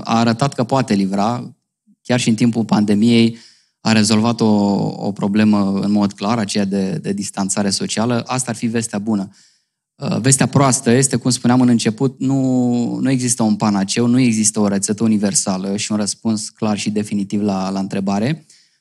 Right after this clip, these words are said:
întrucât, uh, la fel cum, uh, precedentele noastre discuții și implementări ne-au arătat că fiecare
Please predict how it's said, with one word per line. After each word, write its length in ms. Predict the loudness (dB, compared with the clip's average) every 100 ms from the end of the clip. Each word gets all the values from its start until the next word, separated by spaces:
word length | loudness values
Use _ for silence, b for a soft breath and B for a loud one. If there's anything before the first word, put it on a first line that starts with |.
| _ -4
întrucât, 640 | 0 2 2 2 0 -6
uh, 680 | 0 2 2 2 0 -2 -6 -12 _ _ _
la 200 | -2 0
fel 240 | 2 2 2
cum, 300 | 2 4 6
uh, 440 | 6 4 2 -2 -8 _ _ _ _ _
precedentele 880 | 2 2 4 2 4 4 4 2 2
noastre 400 | 4 4 2 0
discuții 440 | 0 0 0 0 0
și 140 | 0
implementări 680 | 2 4 2 2 2 0 B B B _
ne-au 140 | 0 2
arătat 320 | 2 0 0
că 120 | -2
fiecare 1040 | -2 -4 0 2 2 2 2 2 0 -4